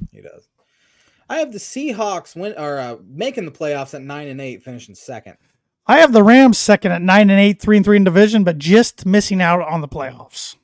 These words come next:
Speaker 1: I have the Rams finishing third at eight and nine. I think that, though, they should be better.
Speaker 2: I have the Seahawks third at seven and ten, three and three in division. I think Geno takes a step back, and that's why we see him under, um, with losing record.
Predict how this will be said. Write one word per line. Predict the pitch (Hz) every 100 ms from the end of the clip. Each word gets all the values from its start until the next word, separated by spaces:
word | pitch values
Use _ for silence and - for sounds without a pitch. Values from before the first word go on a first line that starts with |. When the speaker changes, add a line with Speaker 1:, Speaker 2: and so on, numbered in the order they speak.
| - _
Speaker 1:
I | 123
have | 127
the | 131
Rams | 131 139 139 -
finishing | 147 135 123
third | 123 160 180
at | 156
eight | 156 147
and | 143
nine. | 131 123
I | 120
think | 170 147
that, | 139 139
though, | 143 135 135
they | 143 135
should | - 240 135
be | 117
better. | 92 - _ _ _ -
Speaker 2:
I | 220
have | 226
the | - 233
Seahawks | 226 -
third | - 214 214
at | 180
seven | - 214 214 196
and | 160
ten, | 208 202
three | - 202
and | 185
three | 208
in | 190
division. | 180 180 -
I | 175 196
think | 202 170
Geno | 156 190 190
takes | - 185 175
a |
step | - - 175 156
back, | 165 160 160 160
and | 151
that's | 160 -
why | 156
we | 151
see | - 165
him | 151
under, | 143 147 143 - - - _ -
um, | 180 143 135 139
with | 151 -
losing | 147 135 127
record. | 120 -